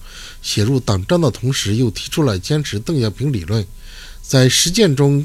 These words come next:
继续丰富和创造性的发展这个理论。这是党中央领导集体和全党同志的庄严历史责任。这里提出的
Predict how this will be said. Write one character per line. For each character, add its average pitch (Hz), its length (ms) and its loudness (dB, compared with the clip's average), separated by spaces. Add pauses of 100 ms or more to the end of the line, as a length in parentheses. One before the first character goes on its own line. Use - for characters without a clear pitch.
(120)
继 196 200 2
续 110 220 -2
丰 185 320 -2
富 107 320 -4 (720)
和 - 260 -6
创 165 240 -4
造 143 80 4
性 113 180 -2
的 87 80 -4
发 139 220 -2
展 92 240 -2
这 107 100 -4
个 98 80 0
理 85 160 -4
论。 92 160 -4 (460)
这 131 140 4
是 120 120 4
党 92 240 0
中 120 140 0
央 113 240 2
领 143 220 2
导 131 120 4
集 160 200 0
体 95 240 -4
和 98 160 -2
全 175 280 -2
党 104 160 -4
同 113 200 -8
志 131 100 -2
的 95 160 -2
庄 165 320 0
严 98 260 0 (520)
历 139 200 2
史 95 220 -2
责 90 220 -4
任。 120 180 2 (720)
这 147 140 6
里 113 180 4
提 - 160 -6
出 165 180 0
的 98 380 0